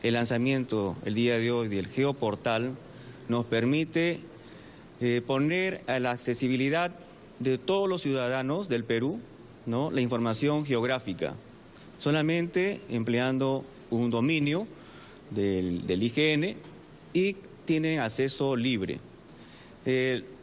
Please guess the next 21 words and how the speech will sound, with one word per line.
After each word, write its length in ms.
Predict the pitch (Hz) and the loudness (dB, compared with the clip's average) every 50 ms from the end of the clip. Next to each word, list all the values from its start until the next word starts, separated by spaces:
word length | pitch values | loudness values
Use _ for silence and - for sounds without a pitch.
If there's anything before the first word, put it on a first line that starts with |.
| - - | -6 -2
también 240 | 139 139 160 175 170 | 0 2 2 2 2
tenemos 280 | 170 170 170 170 165 | 2 2 2 0 0
aplicativos 920 | 151 135 120 120 117 - 117 113 113 165 156 147 147 160 196 226 - - - - - - - - - - - - - - | -2 0 0 0 0 2 0 0 2 2 2 2 2 0 0 -2 -4 -8 -12 -14 -18 -20 -20 -20 -20 -20 -20 -12 -4 0
que 100 | 117 107 | 0 2
gracias 400 | 113 127 147 165 196 180 170 165 | 2 2 2 2 2 0 0 0
a 20 | |
esa 180 | 156 156 165 160 | 0 0 0 0
plataforma, 840 | 165 147 127 - 110 104 - 131 131 135 131 123 123 147 185 220 208 - - - - - | 0 -2 0 0 -2 -2 0 0 2 2 2 2 2 0 0 -2 -6 -12 -18 -16 -8 -4
¿no?, 300 | 117 110 117 135 143 - - | -2 0 0 0 -2 -2 -4
eh, 260 | 85 101 95 92 90 90 - | -2 0 0 0 0 0 0
permiten 760 | 101 98 101 110 120 127 127 127 - 123 123 123 123 120 117 - - - - - - - - - - - - - - - - - | 0 2 2 2 2 0 0 0 0 2 2 2 0 -2 -6 -8 -12 -16 -16 -18 -18 -18 -18 -18 -18 -18 -18 -20 -20 -20 -10 -4
que 400 | - 113 107 101 101 101 98 98 | 0 2 2 2 2 2 2 0
diferentes 680 | 107 110 107 113 127 147 147 143 160 156 151 147 - | 0 0 0 0 0 0 0 0 0 0 0 0 0
instituciones 600 | 135 120 120 120 - 123 113 110 139 143 151 147 | -2 0 0 -2 0 0 0 2 4 4 4 4
del 120 | 139 131 117 | 2 2 0
Estado 520 | 113 110 - 135 135 135 131 131 131 - - | -2 -2 0 0 2 2 2 0 0 -2 -2
y 80 | 120 113 | -4 -2
también 680 | 90 110 107 110 117 127 135 135 135 135 135 131 - - - | 0 0 0 2 2 2 2 2 2 2 0 -2 -4 -4 -2
empresas 960 | - 98 98 95 104 123 123 123 123 123 - 123 117 120 120 117 - - - - - - - | 0 0 0 2 2 2 2 2 2 0 0 0 2 2 2 0 -2 -6 -12 -16 -12 -6 -2
o 220 | 120 117 120 120 | 0 2 2 2
inversionistas 920 | 120 113 101 101 95 - 104 98 107 117 117 117 - 123 123 131 - - | 2 2 0 0 0 0 0 0 2 2 0 0 0 0 0 0 -2 -4